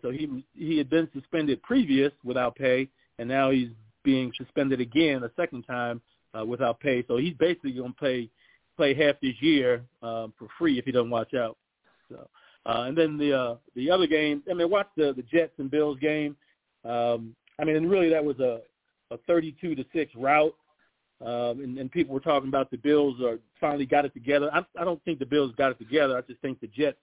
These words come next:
don't have it. So the Bills actually looked a little bit, a little bit better there 'cause the Bills have been underachieving,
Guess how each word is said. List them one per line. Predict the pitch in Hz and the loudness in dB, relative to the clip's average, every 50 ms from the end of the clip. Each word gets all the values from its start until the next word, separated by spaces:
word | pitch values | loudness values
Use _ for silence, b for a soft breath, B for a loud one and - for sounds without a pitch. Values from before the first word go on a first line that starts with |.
| _ | _
don't | - 127 117 113 127 | -8 -8 -6 -2 0
have | 156 170 147 120 113 | 2 2 2 0 -2
it. | 120 - _ _ _ _ _ _ - | -8 -12 _ _ _ _ _ _ -6
So | 127 117 117 113 110 110 107 | -2 -2 -2 -2 -4 -6 -10
the | 110 | -10
Bills | 107 110 143 139 135 127 135 | -4 0 2 2 2 2 0
actually | 131 123 - 127 | -2 -2 -4 -6
looked | 120 127 135 120 - | -4 -4 -4 -4 -4
a | 120 | -6
little | 120 127 120 113 | -6 -6 -6 -6
bit, | 107 127 120 120 - - | -6 -6 -6 -8 -10 -12
a | - | -6
little | - 131 123 | -4 -2 -2
bit | 123 117 107 | -2 -2 0
better | 135 131 123 | 0 0 2
there | 117 131 127 123 | 2 0 0 0
'cause | - 127 110 107 _ _ b b b _ - | -2 -6 -8 -10 _ _ b b b _ -12
the | - | -4
Bills | 113 139 151 147 135 | 0 2 2 2 2
have | 120 127 | -2 -4
been | 123 123 127 | -4 -4 -4
underachieving, | - 127 127 120 120 113 - - 151 139 123 117 123 113 110 | -6 -8 -8 -8 -8 -10 -10 -6 -6 -4 -4 -4 -6 -10 -10